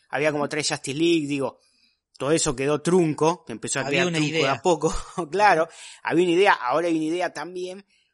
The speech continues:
Speaker 1: eh, que siempre tenemos fe de que la, <laughs> de que la van a respetar, de
Speaker 2: De que
Speaker 1: hecho,
Speaker 2: la van a cumplir.
Speaker 1: más que fe es un pedido, decir, "Loco, esta vez respétenlo".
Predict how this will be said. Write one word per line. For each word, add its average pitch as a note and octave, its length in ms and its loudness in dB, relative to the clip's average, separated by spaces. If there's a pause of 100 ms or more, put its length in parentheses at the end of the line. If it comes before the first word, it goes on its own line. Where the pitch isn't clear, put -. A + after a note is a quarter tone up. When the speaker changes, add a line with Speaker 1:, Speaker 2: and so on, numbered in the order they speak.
(420)
Speaker 1:
eh, A#2 400 -10 (340)
que A#2+ 340 -10 (120)
siempre F3+ 460 -2
tenemos D3+ 320 -4
fe F#3 100 -6
de G3+ 120 -2
que C3+ 100 -8
la, B2 120 -4
<laughs> - 500 -12
de F#3 120 -4
que E3 160 -4
la C3+ 120 -6
van C#3+ 120 -6
a C#3+ 60 -6
respetar, D3+ 460 -4
de B2+ 80 -8
Speaker 2:
De D3+ 80 -6
que D#3 80 -8
Speaker 1:
hecho, D3+ 60 -2
Speaker 2:
la D3 60 -2
van D#3 140 -4
a D3 80 -6
cumplir. C3 300 -8
Speaker 1:
más E3+ 160 4
que E3+ 160 0
fe G#3 260 2
es G3+ 140 -2
un D3 200 -8
pedido, C#3 460 -4
decir, A2+ 400 -10 (420)
"Loco, C3 540 -6
esta A#2+ 240 -8
vez D#3+ 160 -2
respétenlo". B2+ 680 -8